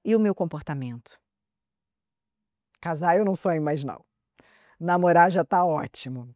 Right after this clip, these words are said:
cada um na sua casa. Ah, não sei, eu preciso do meu espaço, da minha liberdade,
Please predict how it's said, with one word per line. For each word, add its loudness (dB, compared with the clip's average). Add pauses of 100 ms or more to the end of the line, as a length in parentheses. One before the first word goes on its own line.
cada 6
um 0
na 2
sua -2
casa. -16 (2000)
Ah, -8
não -14
sei, 0
eu -4
preciso -8
do -4
meu -2
espaço, -4
da -8
minha -8
liberdade, -12